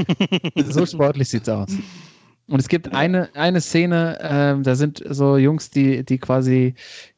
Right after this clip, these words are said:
ähm, in der, mit der Stoppuhr in der Hand, die sich kaputt lachen, weil er halt einfach, also du denkst, der kann niemals professioneller Sportler werden. Und jetzt in der Rückschau ist es wirklich irre, dass der halt der beste Quarterback aller Zeiten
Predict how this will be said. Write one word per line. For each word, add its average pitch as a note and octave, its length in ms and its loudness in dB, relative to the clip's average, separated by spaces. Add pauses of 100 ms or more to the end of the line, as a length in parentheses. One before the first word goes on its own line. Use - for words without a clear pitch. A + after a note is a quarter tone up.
(100)
ähm, C3 180 -2
in C#3 140 0
der, B2 140 4
mit B2+ 160 2
der B2 80 2
Stoppuhr D3 340 0
in C3 60 0
der C3 120 0
Hand, C3+ 140 -2
die B2 60 2
sich A#2 160 0
kaputt C3+ 340 -2
lachen, A#2+ 280 0
weil A2+ 120 0
er A#2 80 0
halt A#2 140 -4
einfach, A#2+ 360 -4 (140)
also A#2 220 -6
du A#2+ 100 -4
denkst, B2 280 0
der A#2 100 0
kann C3 200 0
niemals C3 600 2
professioneller B2+ 560 2
Sportler D3 360 0
werden. A2 280 -2
Und B2 220 -8
jetzt C3 280 -2
in C#3 140 -4
der B2 100 2
Rückschau C3 640 0 (480)
ist - 160 -4
es B2 160 -6
wirklich B2 260 -4
irre, B2 340 2
dass A#2+ 260 -2
der A#2 160 2
halt A#2 240 0
der A2+ 260 2
beste A#2 320 -4
Quarterback A2+ 500 -2
aller G#2+ 180 -4
Zeiten D#3 420 -2